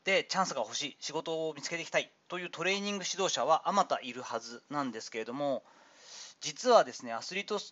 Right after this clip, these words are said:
チームを見ることのできるトレーニング指導者というニーズは最近特に多いんですよね。Bリーグなんかが典型的ですけれども、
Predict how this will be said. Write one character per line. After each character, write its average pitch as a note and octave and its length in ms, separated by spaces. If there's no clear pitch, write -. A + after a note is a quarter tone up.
チ - 140
ー G3 120
ム F#3 120
を D#3+ 40
見 E3+ 120
る F#3+ 80
こ C#3+ 120
と C3 120
の A2+ 100
で A2+ 140
き D#3 100
る B2 100
ト - 140
レ D#3 140
ー - 40
ニ F3 100
ン - 20
グ E3 140
指 F3 120
導 D#3 120
者 A#2 140
と E3 80
い - 20
う E3 80
ニ F3 240
ー - 20
ズ F3 100
は E3 120
最 F3 240
近 F3+ 240
特 E3+ 240
に A2+ 220
多 D#3+ 260
い D#3+ 80
ん A2 140
で G#2+ 160
す - 160
よ F2+ 100
ね。 A2+ 220
B G#3 180
リ A#3 220
ー - 40
グ E2+ 140
な C#3 120
ん C3 40
か A#2+ 100
が C3+ 280
典 C3+ 220
型 C3+ 100
的 - 180
で C#3 80
す - 100
け B2 80
れ A2+ 60
ど A#2 80
も、 B2 300